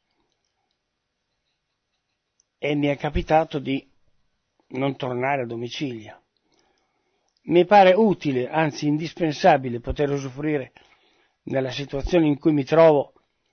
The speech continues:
di un supporto del genere, ci mancherebbe. Soprattutto nella prima fase, con la psicoterapeuta,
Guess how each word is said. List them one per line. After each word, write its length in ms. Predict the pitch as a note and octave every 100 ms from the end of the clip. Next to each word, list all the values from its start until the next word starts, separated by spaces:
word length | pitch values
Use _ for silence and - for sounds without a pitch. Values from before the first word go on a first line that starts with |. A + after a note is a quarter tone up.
| _ _
di 140 | C#3
un 100 | C#3+
supporto 540 | - C#3 - D3+ C3
del 220 | C3+ C3 A#2
genere, 380 | B2 A2+ G#2+
ci 120 | A2+ C#3+
mancherebbe. 680 | D3 B2+ B2 G#2+ G2 - _ _ _ _ _ _ _ _ _ _ _ _ _
Soprattutto 680 | - F3 G#3 G3+ A#3+ A3 F#3+
nella 240 | E3 E3
prima 340 | D#3 G3 E3+ D3
fase, 680 | D3 A#2+ A2+ A2+ D3+ D#3 _ _ _ _ _ _ _ _ _ _ _ _ _ _ _ _ _ _ _ _ _
con 260 | - A#2+
la 320 | A#2+ A#2 A#2 A2+
psicoterapeuta, 1160 | - A#2+ - A#2+ B2+ B2 A#2 A2 - C#3+ -